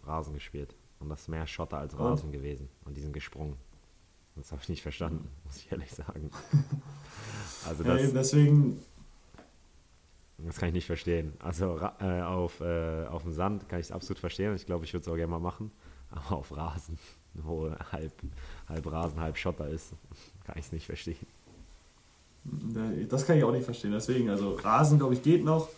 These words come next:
Speaker 2: Wenn aber Schotter noch mit drin ist, ist schon sehr kritisch. Und Sand ist, war echt angenehm. Also hat echt Spaß gebracht, ist anstrengend, aber macht auch wirklich Laune. Ich glaub, das Wichtige dabei ist bloß, dass du relativ, ähm,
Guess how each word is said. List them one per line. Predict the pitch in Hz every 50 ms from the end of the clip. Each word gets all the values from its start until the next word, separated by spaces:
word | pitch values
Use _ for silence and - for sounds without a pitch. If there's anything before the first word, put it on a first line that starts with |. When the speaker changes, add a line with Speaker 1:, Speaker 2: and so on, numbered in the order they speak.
| - - - - - -
Speaker 2:
Wenn | 104 98 120 123 123
aber | 120 123 127 127
Schotter | 123 - - 131 - 160
noch | 147 135 135
mit | 135 123 123
drin | 127 127
ist, | 123 123 123
ist | 123 123 -
schon | - 131 123 120 117 113 101
sehr | 98 113 113 120 -
kritisch. | - - 156 147 143 143 143 143 139 -
Und | 113 113 117 117 120 123 123
Sand | - - - - - 113 131 123 -
ist, | 113 110 - - - -
war | - 104 131 135 123 117
echt | - - -
angenehm. | - 117 135 127 113 107 101 98
Also | 107 - 117 120
hat | -
echt | - - - -
Spaß | - 120 139 170 160 -
gebracht, | 160 160 165 165 151
ist | 147 131 -
anstrengend, | 110 151 170 - - 185 180 185 202 - - - - - - - - - - -
aber | - - 127 131 135 135 127 120
macht | 123 131 - 139
auch | 131 120
wirklich | 123 117 110 104 107
Laune. | 107 90 98 101 101 104 98 - - - - - - - - - -
Ich | -
glaub, | - 135 135
das | 139 127 113 135
Wichtige | 165 156 - 175 151 147
dabei | - 143 131 139 165 165 165 156
ist | 151 151 151
bloß, | - 156 151 151
dass | 156 143 143 -
du | 143 139 127
relativ, | 131 135 127 131 131 135 135 - - 139 135 127 - - - - - - - - - -
ähm, | 101 107 110 113 117 117 113 113 117 117 113 113 101 - -